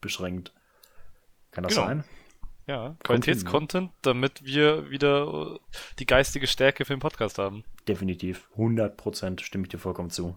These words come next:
Speaker 1: Damit wir wieder hier richtig mental am, am unteren Rand der Gesellschaft kratzen, um dann alle hochheben zu können.
Speaker 2: Genau.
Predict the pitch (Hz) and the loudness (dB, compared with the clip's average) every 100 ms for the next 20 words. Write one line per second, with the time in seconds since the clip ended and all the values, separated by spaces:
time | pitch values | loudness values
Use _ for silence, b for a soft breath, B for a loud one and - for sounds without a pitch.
0 | - 107 104 104 131 123 113 104 104 104 | -2 2 2 8 10 12 10 10 8 6
1 | 113 - - 123 135 135 107 101 123 110 | 0 -14 -2 0 0 2 4 6 8 10
2 | 113 110 - _ - 110 110 110 - - | 10 6 -4 _ 0 2 4 0 -4 2
3 | 113 156 156 139 117 104 107 110 104 101 | 4 10 10 10 4 6 4 4 2 2
4 | 101 101 85 - 82 - 104 B B - | 0 0 -6 -6 -8 -6 -8 B B -2
5 | 120 127 135 165 165 - 104 90 85 - | 2 4 4 6 4 4 0 0 -2 -10
6 | - 78 _ - _ _ _ _ _ _ | -12 -14 _ -20 _ _ _ _ _ _
7 | - 285 | -4 -2